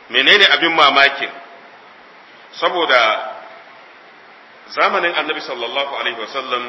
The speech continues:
ba a haɗa Alƙur'anin an rubuce shi a wuri guda ba. Ba a tattaro shi ɗin ba. Ba a haɗa shi ba, wato sahabbai ba su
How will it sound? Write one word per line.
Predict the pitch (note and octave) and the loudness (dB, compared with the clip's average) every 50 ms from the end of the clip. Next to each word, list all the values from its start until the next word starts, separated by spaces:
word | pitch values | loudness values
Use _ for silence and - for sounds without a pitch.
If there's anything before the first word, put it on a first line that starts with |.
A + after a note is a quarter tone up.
| A#2+ - - - - - - - - | -12 -16 -20 -20 -20 -20 -16 -8 -4
ba | C3 | -2
a | B2+ A#2+ | -2 0
haɗa | - F#3+ - F3+ E3 | 0 0 0 2 0
Alƙur'anin | D3 C3+ - - C3+ B2+ C3 - - D3+ D#3 D#3+ D3+ C#3 C3+ B2+ A#2 B2 | 0 0 -4 -6 -8 -8 -8 -4 0 2 2 2 2 0 -4 -6 -4 -4
an | C#3+ D3+ D3+ D3 | -4 -4 -4 -6
rubuce | D#3+ D3+ D3 C#3+ B2 A2 A2 - C3+ C3+ - | -8 -10 -10 -14 -16 -16 -12 -8 -6 -4 -4
shi | - - - | -2 -4 -4
a | A#2 A2+ | -6 -6
wuri | A2+ A#2+ A#2+ A#2 | -6 -8 -8 -8
guda | G#2+ G2 G2 F#2 E2 | -8 -8 -8 -8 -10
ba. | - - - - - - - - - - - - - - - - - - - - - - - - - - - - - - - - - - | -10 -12 -18 -20 -20 -20 -20 -20 -20 -20 -20 -20 -20 -20 -20 -20 -20 -20 -20 -20 -20 -20 -20 -20 -20 -20 -20 -20 -20 -20 -20 -14 -8 -4
Ba | C#3 | -4
a | C3+ C#3 C3+ - | -2 -2 -2 -2
tattaro | - C4 - - - F#3 F3 F3 F3+ F3+ F3+ | -2 -4 -4 -4 -6 -6 -4 -4 -4 -4 -4
shi | - D#3 D#3 | -4 -4 -4
ɗin | D3 D3+ C#3+ A#2+ A2 | -4 -6 -6 -6 -6
ba. | G2 F2+ F2+ - - - - - - - - - - - - - - - - - - - - - - - - - - - - - | -8 -10 -10 -12 -16 -20 -20 -20 -20 -20 -20 -20 -20 -20 -20 -20 -20 -20 -20 -20 -20 -20 -20 -20 -20 -20 -20 -20 -20 -20 -12 -8
Ba | B2+ | -6
a | B2+ B2+ C3 | -4 -4 -4
haɗa | - - F#3 - F#3 E3 C#3+ - | -2 -2 0 2 2 2 2 2
shi | - - - | -2 -4 -6
ba, | G#2+ G2+ G2+ G2+ - A#2 | -6 -6 -6 -6 -6 -6
wato | B2 B2 - C3 | -6 -6 -6 -8
sahabbai | B2+ - C#3 C3 C3 B2+ - E3 E3 E3 D3+ | -10 -10 -8 -6 -6 -6 -4 -4 -6 -6 -6
ba | D3 | -10
su | - - B2+ | -14 -14 -14